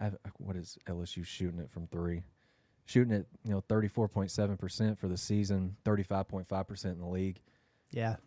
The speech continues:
Speaker 1: You better
Speaker 2: They can
Speaker 1: get
Speaker 2: get
Speaker 1: out,
Speaker 2: you.
Speaker 1: you better get out to your shooters, um, and try to limit uncontested shots as, as much as possible.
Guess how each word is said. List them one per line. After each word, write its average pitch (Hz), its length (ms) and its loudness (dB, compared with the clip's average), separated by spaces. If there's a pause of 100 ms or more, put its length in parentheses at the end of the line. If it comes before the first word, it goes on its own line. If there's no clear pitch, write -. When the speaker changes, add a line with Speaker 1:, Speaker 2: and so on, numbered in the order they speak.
(160)
Speaker 1:
You 110 160 2
better 110 140 6
Speaker 2:
They - 20 8
can 127 80 6
Speaker 1:
get 139 160 8
Speaker 2:
get - 0 -
Speaker 1:
out, 110 80 0
Speaker 2:
you. 113 100 -2
Speaker 1:
you 113 80 4
better 110 220 4
get 101 160 0
out 101 220 0
to 95 80 -6
your 90 120 -4
shooters, 101 580 -2 (920)
um, 90 260 0
and 87 100 -6
try 95 160 0
to 92 60 0
limit 90 380 -2 (180)
uncontested 90 640 -6
shots 87 420 -4
as, 85 300 -8 (200)
as 90 160 -8
much 90 220 -4
as 87 80 -14
possible. 87 640 -6